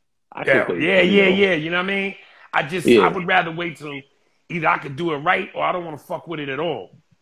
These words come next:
Speaker 1: Right, right, right. So, and you, you know what? You, you mentioned something that, that, uh, how, how important, 'cause, 'cause you, you like me, Eddie, Eddie is like our, is like our Yoda,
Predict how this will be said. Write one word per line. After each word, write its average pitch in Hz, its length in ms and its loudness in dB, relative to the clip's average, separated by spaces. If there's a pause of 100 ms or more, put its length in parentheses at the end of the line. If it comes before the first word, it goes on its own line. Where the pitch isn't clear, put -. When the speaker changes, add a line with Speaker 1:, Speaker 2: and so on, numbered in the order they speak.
(100)
Speaker 1:
Right, 98 480 8
right, 101 300 8
right. 104 340 6 (240)
So, 180 260 6
and 165 220 4
you, 156 180 -2
you 170 120 -2
know 180 140 6
what? 156 140 4
You, 139 120 0
you 135 240 -4
mentioned 160 420 0
something 135 360 -2
that, 123 280 0
that, 127 200 6
uh, 117 460 4 (280)
how, 196 280 0
how 214 220 0
important, 175 500 -2
'cause, 147 320 -4
'cause 135 240 0 (180)
you, 185 420 -2
you 156 220 0
like 151 280 6
me, 139 520 4 (600)
Eddie, 160 460 4
Eddie 156 280 2
is 127 100 -2
like 131 320 2
our, 131 240 2
is 143 160 -4
like 165 180 4
our 156 140 2
Yoda, 160 480 2